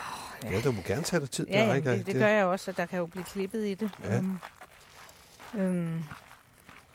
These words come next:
Speaker 1: Hvad er
Speaker 2: men jeg
Speaker 1: musik
Speaker 2: synes,
Speaker 1: for noget?
Speaker 2: jamen, ja, ja, altså, men de her, øh, den musik, jeg har nævnt, øh, som jeg har nævnt her indtil videre, jeg synes stadigvæk kun, det er nedslagspunkter,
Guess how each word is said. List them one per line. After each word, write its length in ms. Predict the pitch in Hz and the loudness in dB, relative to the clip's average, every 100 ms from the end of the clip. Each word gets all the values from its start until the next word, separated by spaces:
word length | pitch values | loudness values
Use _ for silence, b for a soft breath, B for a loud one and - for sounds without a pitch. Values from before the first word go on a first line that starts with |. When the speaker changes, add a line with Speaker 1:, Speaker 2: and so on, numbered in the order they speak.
| - - - B B B | -20 -20 -20 B B B
Speaker 1:
Hvad 120 | 127 | 2
er 40 | |
Speaker 2:
men 80 | 180 | 6
jeg 60 | 202 | 6
Speaker 1:
musik 60 | - | 6
Speaker 2:
synes, 180 | 277 | 4
Speaker 1:
for 120 | - 208 | 4 6
noget? 80 | 233 | 6
Speaker 2:
jamen, 120 | 202 - | 4 2
ja, 120 | 226 - | 2 4
ja, 120 | 220 - 202 202 - | 2 0 -2 -8 -6
altså, 300 | 196 220 190 220 | -2 -2 -2 -2
men 200 | 214 208 - - 185 - - 208 - | 0 0 -2 -16 -14 -14 -18 -6 4
de 120 | 269 | 6
her, 260 | 311 233 196 185 175 175 | 8 8 8 6 2 0
øh, 60 | 175 - B B B - | -2 -6 B B B 6
den 160 | 247 240 | 6 6
musik, 280 | 262 269 240 | 2 0 2
jeg 80 | 240 | 4
har 60 | 202 | 4
nævnt, 560 | 196 208 240 - - 202 | 4 2 0 -2 -6 -8
øh, 220 | - 196 180 | -2 0 0
som 220 | 202 190 | -2 2
jeg 120 | 185 | 0
har 80 | 180 | 0
nævnt 320 | 180 202 220 | -2 -2 -2
her 220 | 214 - - - | -4 -4 -8 -8
indtil 340 | 196 143 214 | -6 -4 -4
videre, 280 | 185 180 214 | -2 0 2
jeg 120 | 196 | 0
synes 160 | - 226 | -2 -8
stadigvæk 400 | - 202 226 254 - | 0 4 4 2 0
kun, 140 | 202 | -2
det 100 | 208 | 0
er 40 | 196 | 2
nedslagspunkter, 840 | 190 - 233 202 - 202 185 202 | 2 0 -4 -4 0 0 0 -4